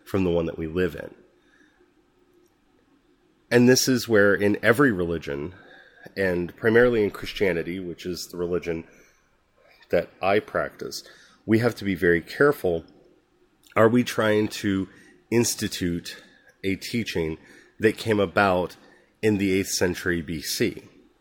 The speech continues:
or earlier? Because the world was a very different place back then. And especially the circumstances of the people who wrote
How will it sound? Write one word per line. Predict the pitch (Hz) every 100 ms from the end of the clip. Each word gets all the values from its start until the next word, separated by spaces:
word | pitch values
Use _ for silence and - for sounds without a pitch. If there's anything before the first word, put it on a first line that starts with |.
| _ _ _ _ _ _
or | 98 92 90 -
earlier? | 110 98 80 65 - - _ _ _ _ _ _ _ _ _ _ _
Because | 113 127 113
the | 127
world | 101 104 107 107 104 - _
was | 90 90 87 85 -
a | 98
very | 87 - - 104 104 98 95 92 - -
different | - 95 - 76 73 - _ _
place | - 143 143 - - -
back | 73 - - -
then. | - - _ _ _ _ _ _ _ _ _ _ _ _
And | 127 123
especially | - - 151 - 117 110
the | 90 110
circumstances | - - 139 135 107 - 92 85 95 90 - - - _ _ _ -
of | 117 113
the | 117
people | - 107 - 104
who | - 101
wrote | 87 90 123 139